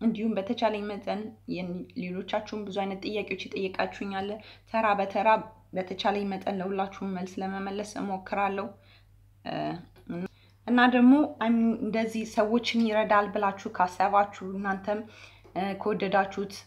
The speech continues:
ላይክ በማድረግ እንዲሁም ደግሞ ሰብስክራይብ በማድረግ ወይም ደግሞ ሼር በማድረግ ለጓደኞቻችሁ ማካፈል ትችላላችሁ። በጣም፣ በጣም ከልቤ ነው የማመሰግናችሁ ሁላችሁንም።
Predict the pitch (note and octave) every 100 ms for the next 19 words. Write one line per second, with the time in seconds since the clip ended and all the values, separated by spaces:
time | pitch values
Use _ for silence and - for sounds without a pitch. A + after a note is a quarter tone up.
0 | _ - G3 G3 - - - F3+ F3+ F3
1 | F#3+ F#3 F#3+ G3 G3+ G3 F#3+ F#3+ G3 F#3+
2 | F3+ - G3 F#3 F3+ F3+ F#3 F#3 F3+ F3+
3 | F#3 F3+ F#3+ F3 F3+ G3+ F#3 F#3 F#3 F3+
4 | F#3+ F3+ F3 E3+ F3+ F#3+ F#3+ G3+ F#3+ C4+
5 | D4 - - F#3 F#3+ G#3 G#3 F#3 - -
6 | G3+ F#3+ G3 G3 - A3+ - - _ -
7 | F3 - A3 F#3 F#3 G3 F#3+ F#3+ F#3 F#3+
8 | F#3+ F#3+ F#3+ F#3+ F#3+ G#3 G3 G3+ G#3+ G#3
9 | G3+ - G#3+